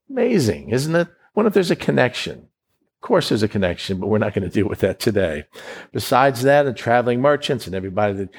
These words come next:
gave him all the stuff and how many shields he had, and, uh, how the chariots and horsemen he had, and he imported horses from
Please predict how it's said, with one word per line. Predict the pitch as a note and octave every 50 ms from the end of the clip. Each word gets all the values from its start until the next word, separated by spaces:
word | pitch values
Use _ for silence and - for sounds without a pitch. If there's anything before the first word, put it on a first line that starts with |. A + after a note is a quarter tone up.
| - _ _
gave | A#2 B2 C3+ C3
him | C3+ C3+
all | C3+ C3+ C3+
the | C3+ B2
stuff | - - - C3 C3 C3 - A2
and | F#2 - - - - -
how | - B2
many | A#2+ A2 G2+ F#2
shields | - - - - D3 D3 D3 D3 C#3+ D3 -
he | - C#3 B2+
had, | G#2+ A#2+ D3 C3+ C3+ C#3 C#3+ C#3+ C#3 B2
and, | A2+ G#2+ G2+ - - - - - _ -
uh, | A#2 G#2+ G#2+ G#2 G2+ - - - -
how | - A#2+
the | A2 G#2
chariots | G2 - - - D3 D3 C#3+ C#3+ C#3 C3 - A#2
and | G2 E2+
horsemen | E2+ - - D3 C#3+ C#3 C#3 - - - C#3+ C3+ B2+
he | C#3 C#3+ B2+ B2
had, | C3 C3 C3+ C3+ C3+ B2+
and | A2+ G#2 G2+ - - -
he | - A#2
imported | G#2+ G#2 - - C#3+ C#3+ C3+ B2+ A2+
horses | - - C#3 C3+ C3 - - C#3 B2+ A#2+ G#2+
from | - - G#2 G2+ G2